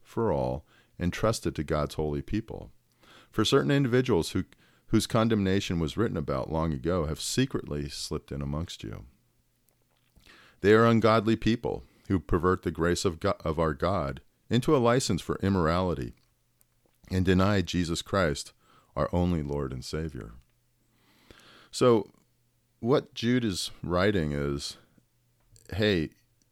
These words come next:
be on guard, be ready to contend for the faith, and be aware. People are, have infiltrated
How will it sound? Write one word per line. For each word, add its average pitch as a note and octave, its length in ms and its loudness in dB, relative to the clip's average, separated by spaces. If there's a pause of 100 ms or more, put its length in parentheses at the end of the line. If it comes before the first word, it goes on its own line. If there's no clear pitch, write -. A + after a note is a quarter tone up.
(720)
be A#2 220 2
on A2 260 0
guard, D#2+ 540 -2 (140)
be G#2 120 0
ready A2 340 4
to - 120 -10
contend E2 760 -4 (140)
for - 220 -4
the D2+ 100 -2
faith, E2 440 -4 (360)
and D2+ 260 -4
be G#2 140 2
aware. D#2+ 600 -2 (680)
People C3 320 4
are, B2+ 140 -2 (400)
have F2+ 260 -2 (560)
infiltrated G2+ 840 0